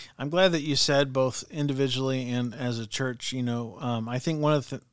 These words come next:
things that is helpful for us as Christians to do is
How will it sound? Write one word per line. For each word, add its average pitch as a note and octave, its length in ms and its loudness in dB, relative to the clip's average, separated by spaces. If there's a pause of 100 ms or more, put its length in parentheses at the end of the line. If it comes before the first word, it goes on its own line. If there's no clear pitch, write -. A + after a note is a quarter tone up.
things D3 340 2
that B2 200 0
is B2 140 2
helpful C#3 300 0
for C#3+ 160 4
us C3+ 160 4
as B2+ 100 -2
Christians E3+ 400 0
to C#3+ 140 -4
do D3 300 2 (440)
is C#3+ 240 2